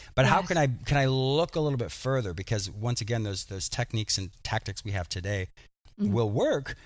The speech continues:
Speaker 1: but they're not, but they always need to be retooled. So to become an expert or to become in
Speaker 2: Mm-hmm.
Speaker 1: front of the curve, you really have to have an anticipatory mindset to
Speaker 2: Yeah.
Speaker 1: kind of look at what are the trends right now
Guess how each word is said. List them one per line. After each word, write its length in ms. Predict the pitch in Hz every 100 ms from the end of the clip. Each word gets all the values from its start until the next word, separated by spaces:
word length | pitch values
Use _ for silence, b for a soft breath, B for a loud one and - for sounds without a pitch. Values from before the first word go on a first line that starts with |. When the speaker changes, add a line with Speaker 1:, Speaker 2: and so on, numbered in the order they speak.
| B
Speaker 1:
but 380 | 107 147 107 113
they're 160 | 131 131
not, 260 | 127 107
but 140 | 110 -
they 140 | 110
always 280 | 104 107 104
need 120 | 101
to 60 | 92
be 120 | 90
retooled. 500 | 87 85 - 85 80
So 140 | 98
to 140 | 92 90
become 420 | 98 - 127 120
an 100 | 104
expert 400 | 110 - 110 101
or 80 | 95
to 100 | 90
become 400 | 92 - 98 92 - -
in 100 | -
Speaker 2:
Mm-hmm. 80 | 175
Speaker 1:
front 260 | - 123 120
of 80 |
the 80 | 95
curve, 360 | - 92 90 87
you 100 | 87
really 280 | 107 123 110
have 200 | 101 -
to 80 |
have 180 | 92 92
an 120 | 92
anticipatory 800 | 87 - 92 - - - 82 80
mindset 640 | 85 90 92 85 87 82 - B B B B
to 100 | -
Speaker 2:
Yeah. 80 | 185
Speaker 1:
kind 120 | 101
of 60 | 87
look 360 | 87 92 107
at 140 | 98 85
what 320 | 85 104 165
are 40 | 247
the 100 | 147
trends 400 | - 147 127 101
right 160 | 80
now 320 | 80 76 87